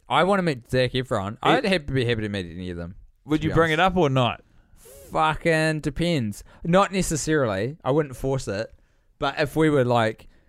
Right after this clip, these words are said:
Speaker 1: if, if we were, um, here's the circumstances. I'm in an elevator with one of them. You pick which one.
Speaker 2: Johnny Depp.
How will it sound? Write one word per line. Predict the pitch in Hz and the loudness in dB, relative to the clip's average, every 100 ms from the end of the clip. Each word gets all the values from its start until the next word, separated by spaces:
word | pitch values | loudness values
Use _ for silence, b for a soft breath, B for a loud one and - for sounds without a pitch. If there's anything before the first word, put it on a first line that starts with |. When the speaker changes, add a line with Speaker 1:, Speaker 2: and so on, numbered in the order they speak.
| - - | -12 -4
Speaker 1:
if, | 156 | 0
if | 175 180 147 | 2 0 0
we | 202 | 0
were, | 202 196 185 | 2 2 4
um, | 160 135 120 117 _ _ _ - _ _ _ - - _ _ | 4 2 -2 -10 _ _ _ -20 _ _ _ -20 -20 _ _
here's | 139 156 156 | 2 2 2
the | 143 127 | 0 -2
circumstances. | 139 123 120 117 120 113 90 104 85 87 - _ _ _ _ _ _ _ _ _ _ _ _ | 0 0 -2 -4 -2 -4 -4 -6 -6 -8 -16 _ _ _ _ _ _ _ _ _ _ _ _
I'm | 131 139 | -2 0
in | |
an | 135 127 | 2 2
elevator | 123 127 127 127 131 156 175 _ _ _ _ _ _ _ | 2 2 2 2 2 0 -4 _ _ _ _ _ _ _
with | - 113 107 | -4 -2 0
one | 107 104 | 0 0
of | 95 | -2
them. | 85 92 _ _ | -4 -10 _ _
You | 110 113 | -2 0
pick | 131 110 | 0 -2
which | 104 - | -4 -4
one. | 107 95 92 - _ _ _ _ _ _ _ _ _ _ | -4 -4 -8 -14 _ _ _ _ _ _ _ _ _ _
Speaker 2:
Johnny | - 123 117 | -2 0 0
Depp. | 110 107 - | 0 0 -2